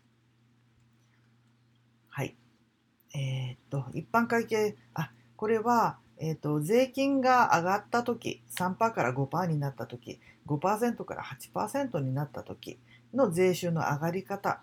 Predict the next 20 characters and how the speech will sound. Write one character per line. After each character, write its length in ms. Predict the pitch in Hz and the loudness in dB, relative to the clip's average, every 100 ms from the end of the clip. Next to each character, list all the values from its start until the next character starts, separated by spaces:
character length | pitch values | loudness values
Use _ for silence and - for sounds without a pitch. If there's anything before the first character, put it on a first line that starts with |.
| - | -8
に 160 | 170 | -8
つ 140 | 160 156 | -6 -6
い 60 | |
て 220 | 123 107 - _ _ | -4 -8 -8 _ _
グ 100 | 135 | -4
ラ 120 | 139 131 | -2 -2
フ 120 | 127 | -4
に 140 | 151 | -6
し 80 | - | -6
て 120 | 127 | -8
あ 80 | 120 | -8
り 100 | 110 | -8
ま 160 | 117 123 | -8 -8
す。 260 | - - - _ _ _ _ _ _ _ _ _ _ _ _ _ _ - _ - _ | -10 -16 -20 _ _ _ _ _ _ _ _ _ _ _ _ _ _ -20 _ -20 _
は 120 | 135 | -6
い。 120 | 131 - _ _ _ _ _ - _ _ _ _ _ _ - | -6 -6 _ _ _ _ _ -20 _ _ _ _ _ _ -4
え 40 | 151 151 | 0 2
ー 40 | 147 | 0
っ 40 | - | -2
と、 840 | 143 139 127 127 120 107 95 104 | -2 0 0 -2 -4 -6 -8 -14